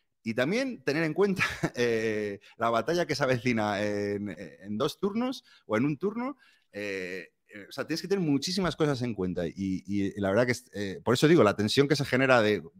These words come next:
cada toma de decisiones es, es brillante. Y por último, destacaría, eh, la simetría, que no es, no es muy pronunciada en este juego, como en el Twilight Struggle, ni mucho menos, pero sí que la hay. Eh, yo sí que considero que la hay porque,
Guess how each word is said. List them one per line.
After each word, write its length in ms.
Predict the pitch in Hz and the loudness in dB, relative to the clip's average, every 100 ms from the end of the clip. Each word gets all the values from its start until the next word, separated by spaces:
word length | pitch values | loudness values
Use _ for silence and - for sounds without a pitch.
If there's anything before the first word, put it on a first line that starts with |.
| - _ - | -20 _ -2
cada 220 | - 120 107 | 4 4 4
toma 140 | 131 | 2
de 60 | 127 | 2
decisiones 420 | 117 135 139 117 | -2 -2 -2 -4
es, 140 | 117 | -4
es 140 | 120 113 | -4 -4
brillante. 460 | 104 95 95 78 - _ _ _ _ | -2 -2 -2 -8 -14 _ _ _ _
Y 120 | 127 | 4
por 140 | 123 | 6
último, 340 | 143 175 226 208 | 6 4 2 2
destacaría, 640 | 156 143 120 131 185 143 - | 2 2 2 4 4 2 2
eh, 300 | 104 104 104 101 - - | 2 2 0 -2 -8 -2
la 160 | 110 | -2
simetría, 460 | - 113 107 196 185 | 0 0 2 2 2
que 100 | 120 | 0
no 80 | 156 | -2
es, 220 | - - _ _ - | -4 -10 _ _ -4
no 160 | 127 | 2
es 180 | 202 - | 2 2
muy 180 | 156 170 | 0 4
pronunciada 760 | 156 127 107 151 131 147 104 104 | 4 4 2 2 2 2 -2 -4
en 100 | 107 | -6
este 180 | - | -6
juego, 280 | - - 135 | -6 -2 -2
como 200 | 110 95 | -2 -2
en 60 | 92 | -2
el 60 | |
Twilight 260 | 90 117 104 | 0 0 0
Struggle, 360 | 95 - 120 127 | -2 0 0 0
ni 80 | |
mucho 220 | 107 107 113 | -4 -4 -2
menos, 340 | 120 147 - _ _ _ | -2 -2 -6 _ _ _
pero 180 | 127 117 | 2 2
sí 140 | - | 2
que 120 | 180 160 | 2 6
la 120 | 156 | 6
hay. 140 | 120 90 | 4 0
Eh, 140 | 101 | -2
yo 120 | 110 | 0
sí 120 | 135 143 | -2 -6
que 100 | - | 0
considero 340 | 156 135 143 | 0 2 0
que 80 | 120 | 4
la 80 | 131 | 2
hay 80 | |
porque, 380 | 135 120 107 101 | 2 0 0 -4